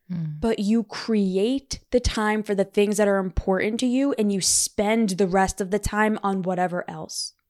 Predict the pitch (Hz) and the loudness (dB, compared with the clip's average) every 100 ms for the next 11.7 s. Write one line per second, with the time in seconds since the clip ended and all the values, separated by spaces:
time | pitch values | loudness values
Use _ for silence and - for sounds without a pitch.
0 | _ 160 147 143 147 139 _ _ _ _ | _ -6 -4 -4 -6 -10 _ _ _ _
1 | _ _ - 160 165 165 156 147 160 156 | _ _ -10 -4 -4 -4 -8 -10 -10 -8
2 | 165 156 160 165 160 - - _ - 165 | -8 -8 -8 -8 -8 -12 -20 _ -4 -4
3 | 160 160 151 156 147 147 - 147 - - | -2 -4 -2 -4 -4 -4 -6 -8 -8 -8
4 | 143 143 147 175 160 - - - 170 160 | -8 -8 -6 -4 -4 -6 -16 -10 0 2
5 | 147 190 214 220 202 185 175 160 156 - | 2 2 4 6 4 2 -2 0 -2 0
6 | 156 151 - 160 160 165 160 151 147 151 | -2 -2 0 0 2 2 0 -2 -4 -4
7 | 156 147 139 139 160 151 151 147 127 - | -4 -2 -2 -4 -2 -2 0 0 -2 -4
8 | - - - 160 156 160 151 147 151 - | -8 -8 -8 -6 -4 -2 -2 -4 -4 -2
9 | 160 143 151 151 151 - 151 139 - 196 | 0 2 2 0 -2 -2 0 0 0 2
10 | 233 233 254 262 180 202 196 180 196 208 | 4 4 4 4 4 4 4 4 6 6
11 | 240 226 165 151 151 165 156 | 6 6 4 2 0 0 0